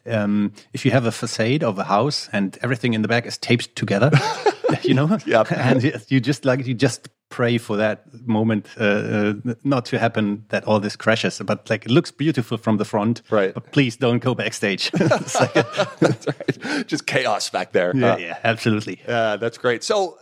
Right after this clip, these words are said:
Speaker 2: so you, ten years ago, uh, you decided to start a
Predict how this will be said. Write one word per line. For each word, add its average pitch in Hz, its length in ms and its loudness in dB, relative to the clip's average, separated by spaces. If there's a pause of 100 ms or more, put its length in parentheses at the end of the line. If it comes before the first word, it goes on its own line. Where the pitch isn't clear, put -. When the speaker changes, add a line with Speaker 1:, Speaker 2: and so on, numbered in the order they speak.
Speaker 2:
so - 160 2
you, 196 180 -2
ten 320 340 -2
years 302 240 0
ago, 113 440 2 (380)
uh, 113 640 0
you 127 160 -4
decided 127 380 -2
to 117 80 -10
start 139 580 -2
a 110 200 0